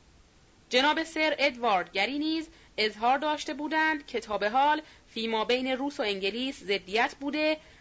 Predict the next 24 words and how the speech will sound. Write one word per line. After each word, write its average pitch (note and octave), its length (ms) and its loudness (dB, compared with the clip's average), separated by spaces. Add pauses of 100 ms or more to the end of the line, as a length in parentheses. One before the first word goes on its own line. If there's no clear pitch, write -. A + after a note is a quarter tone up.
و G#3 120 2
هر C#4+ 200 2
یک D4 280 -4
می‌خواسته A#3 580 -2
که C#4+ 140 -6
توفیق C#4+ 520 0
دیگری A#3 420 -2
را C#4+ 280 4 (260)
در F#3 240 2
ایران G3 340 -2
مانع A3+ 300 -2
شود D#3+ 460 -2 (920)
و G3 140 4
هرگاه C#4+ 520 2
این C#4+ 140 -4
ضدیت B3 580 -2
در A3+ 100 0
این C#4 160 -4
حال C4+ 260 -2
نامعلوم A3+ 560 0
ایران B3+ 420 0 (280)
امتداد A#3 500 0
پیدا F3+ 280 -2
می‌کرد، C#4 500 2